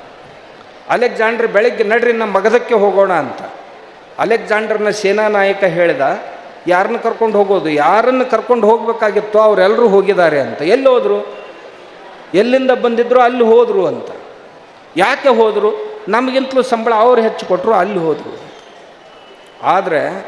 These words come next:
ನಾನು ಹೇಳಬೇಕಾದದ್ದು ಏನು ಅಂದರೆ, ನಾವು ನೌಕರಿ ಮಾಡುವವರು ಇದ್ದೀವಲ್ಲ, ಇದೇ ದೇಶದಲ್ಲಿ ಹುಟ್ಟಿ, ಇದೇ ದೇಶದಲ್ಲಿ ಬೆಳೆದು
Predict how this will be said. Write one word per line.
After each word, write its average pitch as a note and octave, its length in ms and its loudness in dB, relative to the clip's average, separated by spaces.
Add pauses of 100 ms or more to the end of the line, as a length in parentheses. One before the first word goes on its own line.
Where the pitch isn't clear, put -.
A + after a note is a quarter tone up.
(360)
ನಾನು F3+ 360 0
ಹೇಳಬೇಕಾದದ್ದು G#3 800 0
ಏನು F3 240 -2
ಅಂದರೆ, C3+ 480 -6 (1120)
ನಾವು E3 320 0
ನೌಕರಿ A#3+ 400 0
ಮಾಡುವವರು A#3 480 2
ಇದ್ದೀವಲ್ಲ, E3+ 460 -2 (1400)
ಇದೇ G3 280 2
ದೇಶದಲ್ಲಿ G#3 560 0
ಹುಟ್ಟಿ, G#3 360 -4 (720)
ಇದೇ G3+ 280 0
ದೇಶದಲ್ಲಿ G#3+ 520 2
ಬೆಳೆದು A3 640 -2